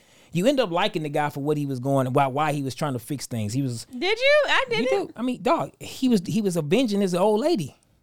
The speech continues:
Speaker 1: If, if they hadn't touched her, they would have been fine. He
Speaker 2: I
Speaker 1: just would have
Speaker 2: think
Speaker 1: disappeared, took the money, and been gone forever.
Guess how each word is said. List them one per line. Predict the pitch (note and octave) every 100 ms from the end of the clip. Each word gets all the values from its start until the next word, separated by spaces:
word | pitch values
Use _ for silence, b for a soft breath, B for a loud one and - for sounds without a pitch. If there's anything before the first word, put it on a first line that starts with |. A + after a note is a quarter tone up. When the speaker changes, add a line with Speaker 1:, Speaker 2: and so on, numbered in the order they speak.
| _ _ _ _ _
Speaker 1:
If, | F#3+ G3
if | G#3 G3+
they | D4+
hadn't | D#4 B3 -
touched | B3 -
her, | A#3 G3+ F3 b b b b -
they | F#3
would | E3
have | D3
been | C#3+
fine. | - A#2 A2 - _ _ _ _ _ _ b b b
He | G#3
Speaker 2:
I | G3+
Speaker 1:
just | G3
would | F3+
have |
Speaker 2:
think | C#3+
Speaker 1:
disappeared, | F#3 E3 F3 D#3+ C#3+
took | F#3
the | E3+
money, | E3 D#3
and | C#3+
been | C3+
gone | D3 C#3+
forever. | C3+ B2+ G#2 G#2